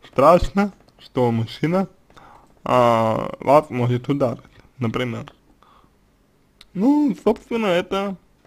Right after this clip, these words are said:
недалеко от истины. М-, мужчина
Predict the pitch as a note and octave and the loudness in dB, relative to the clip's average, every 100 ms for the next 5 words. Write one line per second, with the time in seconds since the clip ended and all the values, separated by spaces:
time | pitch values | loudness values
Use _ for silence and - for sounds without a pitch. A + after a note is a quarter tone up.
0 | _ _ _ _ _ _ - - C#3 C#3 | _ _ _ _ _ _ -16 -8 -2 2
1 | C#3 C3 D3+ F3 F#3+ - - - D#3+ C#3 | 2 2 2 2 2 -4 -6 -14 -14 -18
2 | _ _ _ _ _ - - _ _ _ | _ _ _ _ _ -20 -20 _ _ _
3 | _ _ - - - - B2 - - F#3 | _ _ -20 -12 -12 -8 -8 -4 -2 0
4 | A#3 | -2